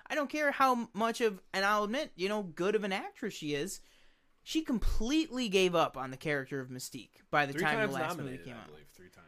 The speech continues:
Speaker 1: Three times nominated, three times shitty Mystique. That four,
Speaker 2: <laughs>
Speaker 1: four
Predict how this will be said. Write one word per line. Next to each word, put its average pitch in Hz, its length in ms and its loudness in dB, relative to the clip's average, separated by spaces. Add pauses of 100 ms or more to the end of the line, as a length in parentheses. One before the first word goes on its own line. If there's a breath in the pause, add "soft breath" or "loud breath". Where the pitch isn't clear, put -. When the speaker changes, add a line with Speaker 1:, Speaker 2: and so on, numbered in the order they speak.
(120)
Speaker 1:
Three 269 160 2
times 247 340 -2
nominated, 208 520 0
three 214 180 -2
times 202 420 0
shitty 214 300 0
Mystique. 175 440 -8 (500 soft breath)
That 190 180 2
four, 294 240 10 (160)
Speaker 2:
<laughs> 466 160 0
Speaker 1:
four 440 220 10